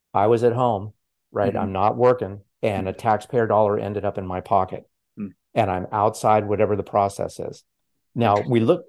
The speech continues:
Speaker 1: we look at that a little bit, and we go, "I, I don't think most of this is sinister." You
Speaker 2: Sure.
Speaker 1: know, I think it's just 'cause where does a new firefighter learn about things like shift trades and overtime? At your kitchen table.
Speaker 2: Yeah.
Speaker 1: They don't read the policy. There, there is no, "Hey, kid, this is how we do it."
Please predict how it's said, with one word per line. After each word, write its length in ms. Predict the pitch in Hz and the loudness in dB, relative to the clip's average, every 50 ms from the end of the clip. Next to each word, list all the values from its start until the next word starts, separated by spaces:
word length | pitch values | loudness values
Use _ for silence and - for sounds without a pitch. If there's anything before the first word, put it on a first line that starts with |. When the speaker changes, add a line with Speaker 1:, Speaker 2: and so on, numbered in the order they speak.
| - - _ - | -20 -20 _ -6
Speaker 1:
we 180 | 156 123 117 113 | 0 2 4 6
look 240 | 110 139 170 - | 6 6 6 4
at 80 | 165 - | 2 2
that 160 | 139 123 117 | 2 2 2
a 40 | 107 | 2
little 220 | 104 131 143 143 | 0 0 -2 -2
bit, 80 | 110 104 | -2 -2
and 60 | 98 | -4
we 80 | 104 101 | -2 -2
go, 260 | 107 104 - - - - | -2 -2 -2 -6 -6 -2
"I, 160 | 117 117 - - | -2 0 0 0
I 80 | 120 | -2
don't 180 | 123 147 147 - | -2 -2 -4 -8
think 160 | 147 139 - | -10 -12 -12
most 420 | 117 113 110 110 117 127 - - 131 | -12 -8 -4 -4 -4 -4 -6 -8 -8
of 80 | 117 | -6
this 200 | 120 120 - - | -6 -6 -6 -6
is 140 | 110 98 - | -10 -8 -6
sinister." 560 | - 110 98 110 117 - - 156 160 165 - _ _ _ _ _ _ _ _ - | -6 -6 -4 -4 -6 -6 -4 -4 -4 -4 -8 _ _ _ _ _ _ _ _ -2
You 60 | - | 0
Speaker 2:
Sure. 80 | 120 117 | 2 2
Speaker 1:
know, 120 | 127 139 | 2 2
I 100 | 123 - | 2 2
think 200 | - 123 113 - | 2 0 0 0
it's 120 | 127 113 - | -2 -4 -4
just 200 | 120 107 - - | -4 -4 -4 -6
'cause 160 | 123 110 101 | -8 -6 -2
where 200 | 107 117 127 139 | 0 0 0 0
does 160 | 143 123 139 | 0 -2 -4
a 40 | 120 | -4
new 220 | 113 110 113 113 | -4 -4 -6 -6
firefighter 720 | 110 - 113 107 104 107 104 - 110 107 101 98 98 92 92 | -6 -4 -2 -2 -2 -2 -2 -2 -4 -2 -2 -2 -4 -6 -6
learn 360 | 95 95 98 98 110 127 135 | -8 -8 -8 -6 -6 -6 -6
about 280 | 113 95 90 87 90 - | -6 -4 -4 -6 -6 -6
things 240 | - 95 92 85 - | -10 -10 -10 -6 -4
like 200 | 101 92 87 - | -4 -4 -4 -4
shift 280 | - - 95 87 - | -4 -4 -4 -4 -4
trades 300 | - - 90 82 82 - | -4 -4 -2 -2 -4 -6
and 80 | - 87 | -8 -8
overtime? 420 | 85 82 85 85 - 82 - - - _ _ _ _ _ _ _ _ _ _ _ _ - | -6 -6 -6 -8 -8 -10 -12 -12 -16 _ _ _ _ _ _ _ _ _ _ _ _ -2
At 240 | 104 92 104 117 120 | 0 0 0 0 0
your 140 | 107 110 | 0 -2
kitchen 420 | 110 - - 85 - - 113 110 104 | -2 -2 -4 -4 -4 -4 -6 -6 -4
table. 420 | - 131 151 151 - - - - _ _ _ _ _ - | 0 0 0 0 0 -4 -12 -14 _ _ _ _ _ -6
Speaker 2:
Yeah. 160 | 104 104 104 - | -4 -4 -4 -2
Speaker 1:
They 100 | 110 98 | -2 -2
don't 180 | 98 113 104 120 | -2 -2 0 0
read 180 | 123 127 135 | 2 2 2
the 60 | 135 - | 0 0
policy. 580 | - 127 117 123 127 120 - 147 131 127 135 | 0 2 2 2 2 0 -2 -4 -6 -6 -4
There, 240 | - 110 107 110 117 | -2 -2 -2 0 0
there 220 | 110 110 104 107 | 0 0 0 0
is 100 | 117 120 | -2 -2
no, 320 | 123 117 120 123 123 127 123 | -4 -4 -4 -4 -6 -8 -8
"Hey, 200 | 110 110 117 117 | -8 -8 -8 -6
kid, 240 | - - 120 113 113 | -4 -2 -2 -2 -2
this 180 | 110 107 - | -4 -6 -6
is 100 | 123 110 | -8 -6
how 140 | - 107 107 | -4 -2 -2
we 100 | 107 113 | -2 -4
do 280 | 98 - 98 92 101 107 | -6 -6 -4 -2 -2 -2
it." 120 | 107 | -4